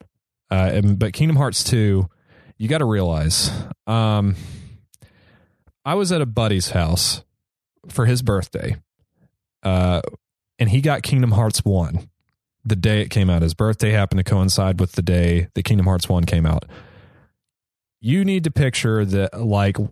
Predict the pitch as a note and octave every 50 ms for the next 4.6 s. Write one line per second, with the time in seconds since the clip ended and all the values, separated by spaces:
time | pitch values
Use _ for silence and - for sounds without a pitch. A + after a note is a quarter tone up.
0 | _ - B2+ A#2 A#2 C3 D3 E3+ F#3+ G3 F#3+ F#3+ F3 - - - B2 B2 B2 A#2+
1 | A#2+ A#2+ A2+ A2+ A2+ - - G#2 G2+ G#2+ G#2+ G#2+ G2+ G2 F#2+ - - - - -
2 | C#3+ C#3 D3+ E3 D#3+ D3+ C3+ - - A#2+ A#2+ A#2+ A#2 A#2 G#2+ A2 G#2+ - - A2+
3 | A#2+ C3+ C#3 C3 A#2+ A2+ - - A2+ A2 G2+ - - - A#2 G#2 G#2 G2+ F#2+ -
4 | - G#2+ F#2+ F2 E2+ E2+ F2+ F#2 - - - -